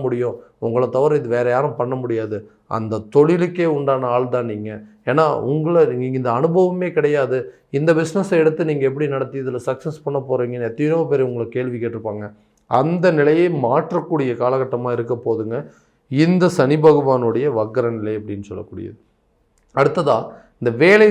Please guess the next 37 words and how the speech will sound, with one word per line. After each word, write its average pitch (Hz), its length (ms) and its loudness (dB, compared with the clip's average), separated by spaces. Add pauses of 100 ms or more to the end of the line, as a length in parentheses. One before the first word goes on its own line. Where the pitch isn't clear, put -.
ரீதியாக 170 400 4
இருக்கக்கூடிய 151 540 0 (120)
சில 143 100 2 (140)
பாதிப்புகள் 131 580 2
அப்படின்னா, 104 280 -6 (440)
நிறைய 151 400 4 (140)
வேலை 170 140 8 (100)
தேடியாச்சுங்க, 156 520 2 (120)
நிறைய 156 360 2
இன்டர்வியூஸ் 156 440 -2
அட்டெண்ட் 139 260 -2
பண்ணாச்சு, 131 340 -2 (400)
ஆனா 147 160 4 (200)
எனக்கு 127 240 -2 (140)
பிடிச்ச 151 380 2
மாதிரியோ 139 380 0
எனக்கு 123 260 -4
திருப்திகரமான 135 640 0 (100)
வேலை 127 220 2
அப்படிங்கிறதே 117 460 -4
இல்ல. 107 100 -4 (420)
எங்க 147 140 2 (100)
போனாலும் 170 380 4
கொஞ்ச 151 240 0
நாளைக்கு 151 240 2
தான் 151 160 -2
வேலை 139 180 2
செஞ்சுட்டு 123 340 -6
இருக்கேன். 117 280 -4
ஏன்னா 143 120 -2 (480)
அந்த 127 220 2
வேலையில 165 500 6
எனக்கு 135 260 -2
ஒரு 123 160 4
பெரிய 160 220 4 (160)
ஈடுபாடற்ற 156 640 0
நிலை 131 180 0